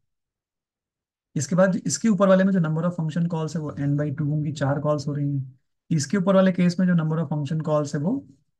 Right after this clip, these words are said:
n by four हैं, मतलब कि ये दो calls हैं, मतलब reduce है। फिर जो सबसे पहले आपने call किया था, वो केवल एक call किया था। तो अगर आप total number of function calls को ही केवल ऐड करने की कोशिश करें, so n plus n by two plus n by four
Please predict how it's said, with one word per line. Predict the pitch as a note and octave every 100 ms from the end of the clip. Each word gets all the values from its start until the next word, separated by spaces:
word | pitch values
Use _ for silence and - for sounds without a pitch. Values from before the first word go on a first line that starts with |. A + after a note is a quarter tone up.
| _ D#3+
n | D3+
by | D3 D3
four | - D3 D3
हैं, | D3
मतलब | D3+ C#3 C3 C3+
कि | C#3
ये | C#3
दो | B2+ D3
calls | C#3+ C#3 C3 C3+
हैं, | B2+
मतलब | - C#3 C#3 C3+
reduce | C#3+ D#3 D3 D3
है। | C#3 - _ _ _ _
फिर | F#3
जो | F3+ F#3+
सबसे | - E3 - A3
पहले | - - D#3 D#3+
आपने | E3 E3
call | D3+ D3+ C#3
किया | D3
था, | D3
वो | C#3+ B3+ -
केवल | D3+ C#3+ C3+
एक | C3
call | C3 A#2+
किया | - C3
था। | B2+ - - _ _
तो | D#3
अगर | D3+
आप | E3
total | E3 E3 G3
number | F#3+ F#3+
of | F#3
function | D3 G3 G#3
calls | D#3+ D3+
को | - E3+
ही |
केवल | E3+ C#3+ D3
ऐड | D3 C#3+
करने | C#3+ C#3
की | C#3+
कोशिश | C3+ C3+ C3
करें, | C#3 F3+
so | C#4 - C#3+
n | D3+ C#3+
plus | C#3 C#3 C#3+
n | C#3
by | C#3 C#3 C3+
two | D3 C#3+
plus | - C3 C3
n | C3+
by | C#3 C#3
four | - C#3+ C#3